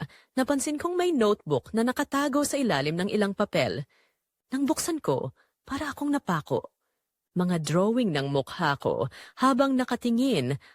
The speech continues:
habang nakangiti, habang nagluluto. Puno ng detalye,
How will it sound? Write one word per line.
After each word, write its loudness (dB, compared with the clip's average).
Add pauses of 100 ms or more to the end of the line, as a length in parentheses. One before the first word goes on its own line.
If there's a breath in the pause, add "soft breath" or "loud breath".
habang 2
nakangiti, -2 (320 soft breath)
habang 2
nagluluto. -2 (720)
Puno 2
ng 0
detalye, -2